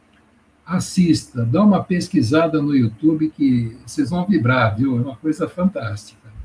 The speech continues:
O Brasil também não podia deixar de homenagear o, os Jogos Paralímpicos, os atletas paralímpicos,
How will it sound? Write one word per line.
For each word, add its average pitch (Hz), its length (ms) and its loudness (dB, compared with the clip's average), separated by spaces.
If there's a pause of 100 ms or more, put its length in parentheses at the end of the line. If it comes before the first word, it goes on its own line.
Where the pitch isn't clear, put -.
(1500)
O - 60 -6
Brasil 185 400 2
também 165 300 2
não 165 160 -2
podia 147 320 2
deixar 143 600 0
de 135 80 0
homenagear 123 800 0 (460)
o, 117 100 -2
os 104 120 -4
Jogos 117 320 -2
Paralímpicos, 160 840 0
os 117 140 -6
atletas 135 640 -6
paralímpicos, 160 840 -2